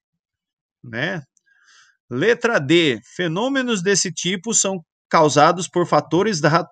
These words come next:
naturais da região relacionados ao clima, geologia e relevo. O lugar é úmido, tem águas quentes passando, evapora muita água, bate na serra, chove pra caramba, né? Mas são agravados pela ocupação desordenada das costas, né?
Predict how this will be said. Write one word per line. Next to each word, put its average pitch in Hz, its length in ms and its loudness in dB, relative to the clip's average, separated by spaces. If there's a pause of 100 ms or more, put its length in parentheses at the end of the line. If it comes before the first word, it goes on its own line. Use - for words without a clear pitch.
(120)
naturais 143 520 2
da 131 100 2
região 156 480 2 (400)
relacionados 190 640 2
ao 170 180 2 (160)
clima, 254 340 2
geologia 202 560 2
e 196 40 6
relevo. 156 400 2
O 135 120 -12
lugar 240 240 0
é 240 120 6
úmido, 226 480 0 (400)
tem 185 180 0
águas 214 340 4
quentes 196 300 0
passando, 160 640 2 (200)
evapora 175 460 2
muita 202 280 0
água, 151 420 6
bate 226 460 -2
na 214 140 0
serra, 165 500 0 (180)
chove 214 400 2
pra 196 140 4
caramba, 139 320 4 (600)
né? 131 280 -2 (260)
Mas 226 320 6
são 233 200 2
agravados 180 680 2
pela 175 240 -2
ocupação 175 480 -4
desordenada 156 540 -4
das 170 120 -8
costas, - 540 -2
né? 127 220 -4